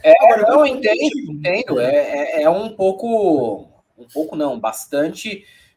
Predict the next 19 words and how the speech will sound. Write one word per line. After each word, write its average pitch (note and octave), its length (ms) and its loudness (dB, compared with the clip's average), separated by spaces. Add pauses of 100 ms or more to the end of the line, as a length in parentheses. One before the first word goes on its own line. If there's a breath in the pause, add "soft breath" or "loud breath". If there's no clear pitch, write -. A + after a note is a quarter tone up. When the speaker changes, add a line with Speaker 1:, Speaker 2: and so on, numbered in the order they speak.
(120)
Speaker 1:
complicado E3 720 0
de - 80 -18
conciliar, F#3+ 920 -2 (600)
conciliar C3 460 -2
a B2+ 40 -12
Tabata B2+ 400 -2
com C3+ 140 -18
o B2+ 60 -16
Boulos. G2+ 340 -12
É G2+ 80 -12
ba-, A#2+ 240 -6
bastante A2+ 500 -14
difícil F#3 400 -20
de - 80 -20
conciliar, - 720 -4 (340 loud breath)
mas B2 200 -2
eu D3+ 40 -2
não G3 140 -4
sei F3 580 -2